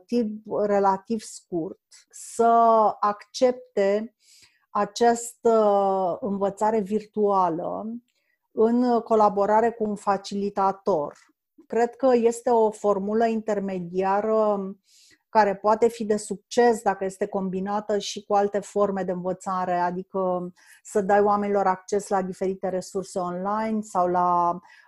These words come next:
diferite etape de învățare, da? Să existe etapă înainte de workshop, etapă între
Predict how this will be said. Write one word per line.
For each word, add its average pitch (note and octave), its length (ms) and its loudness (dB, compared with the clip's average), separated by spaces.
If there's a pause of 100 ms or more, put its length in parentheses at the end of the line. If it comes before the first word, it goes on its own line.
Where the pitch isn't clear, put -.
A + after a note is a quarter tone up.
diferite G3+ 520 -2
etape A3 500 2
de G3+ 100 -2
învățare, F#3 540 -2
da? F#3+ 260 -4
Să G3 140 -8
existe F#3 440 -6
etapă F#3 400 -2
înainte G3 640 -2
de G3+ 300 4 (100)
workshop, F#3+ 640 2 (220)
etapă F3+ 840 0 (440)
între F3+ 840 0